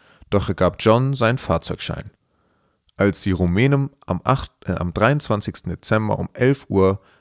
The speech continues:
Waldbüttelbrunn verließen und Heg seinen grauen Renault um die Strecke, um die Straßenecke biegen sah, dauerte es nicht lange, bis ein großes Geraunen seinen Heimatort erfüllte.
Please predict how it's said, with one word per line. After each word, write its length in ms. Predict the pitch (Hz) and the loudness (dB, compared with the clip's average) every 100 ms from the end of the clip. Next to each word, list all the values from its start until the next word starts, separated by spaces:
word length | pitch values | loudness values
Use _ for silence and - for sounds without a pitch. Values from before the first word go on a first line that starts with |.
| _ | _
Waldbüttelbrunn 1080 | - 117 - - 87 90 78 82 90 98 104 | 2 2 2 -4 0 0 -2 0 0 0 -6
verließen 640 | - 85 90 98 - 107 | -6 -4 -2 -4 -6 -8
und 260 | - 92 - | -6 -6 0
Heg 240 | 123 139 | 0 0
seinen 340 | - 90 87 87 | -4 -4 -2 -2
grauen 360 | 90 104 135 | 0 2 2
Renault 380 | 123 90 90 107 | 0 0 0 0
um 120 | 98 | -2
die 100 | 87 | -6
Strecke, 600 | 80 - 92 104 - 101 - _ _ - | -6 -4 -4 -4 -6 -12 -14 _ _ -8
um 120 | 104 | -4
die 60 | 92 | -2
Straßenecke 720 | - 98 131 - - 90 87 | -2 0 0 -4 -8 -6 -8
biegen 340 | - 90 85 | -6 -6 -4
sah, 320 | 82 85 110 - _ _ _ _ - | 0 0 0 -6 _ _ _ _ 2
dauerte 340 | 104 107 - | 4 4 2
es 140 | 87 107 | -2 0
nicht 240 | 120 - | -2 0
lange, 360 | 92 95 101 104 _ _ _ - | 0 0 -2 -6 _ _ _ -6
bis 160 | 107 | -4
ein 140 | 95 87 | -2 -2
großes 540 | 104 151 - 139 - | 0 0 0 -4 -4
Geraunen 640 | 92 85 87 90 95 104 - | -4 0 0 0 -2 -6 -10
seinen 380 | - 85 80 85 | -4 -2 -2 -2
Heimatort 520 | 90 92 - - - | 0 0 -2 -6 -6
erfüllte. 480 | - - - - | -6 -8 -8 -10